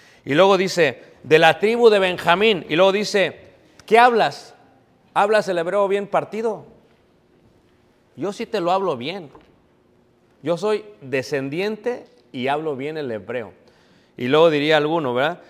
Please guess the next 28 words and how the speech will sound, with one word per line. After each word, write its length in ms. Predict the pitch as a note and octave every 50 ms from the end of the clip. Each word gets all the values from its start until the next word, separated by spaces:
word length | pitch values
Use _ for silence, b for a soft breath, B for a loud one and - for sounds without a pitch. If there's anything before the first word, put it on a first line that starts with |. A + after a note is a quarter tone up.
| b b b b b b _
Eh, 100 | - -
bueno, 400 | D3+ D3+ F#3+ G3 G3 F3 C#3 - - -
en 200 | E3+ E3 D#3+ -
cuanto 320 | - D#3+ D#3 D#3 D#3+ D#3+
a 40 | D#3
la 100 | D#3+ F3
ley, 180 | G#3 A3 G3+
tú 140 | G#3 G3+ G3+
quieres 260 | - A3+ A#3 A#3 -
que 80 | - G#3
guarden 320 | G3 G3+ G#3+ G#3 A3 G#3+
la 120 | G#3 G3+ G3+
ley, 320 | G#3+ A#3+ B3+ C#4+ C#4+ - - - - - _ -
pero 160 | C#3 C#3+ C#3+
tú 100 | C#3+ F#3+
no 80 | G#3 G#3
la 120 | G3 F3
guardabas, 320 | D3+ D#3 D#3+ F3 F#3+ F#3
yo 80 | E3+ F#3+
la 80 | G3+ F#3+
guardo 340 | E3 F3+ F#3+ G3 F#3+ F#3
desde 180 | D#3 D3 C#3 -
chico. 340 | - G3 G3 - - C3+ B2+ _ _ _ _ _ _ b b b b b b b b
Y 100 | b C#3+
dice, 280 | D3+ E3 C3+ E3+ D#3+ -
fariseo, 800 | - - - D#3+ D3+ D3 C#3+ C3+ - - - F#3+ E3+ C#3 A#2+ A2+ - - - - _ _ _ _ _ _ _ _ _ _ _
fariseo 480 | - - C3+ C3+ C3+ C3 - D#3+ D3 C3+
dice, 380 | C3 A#2+ - C3 A#2+ A2+ A2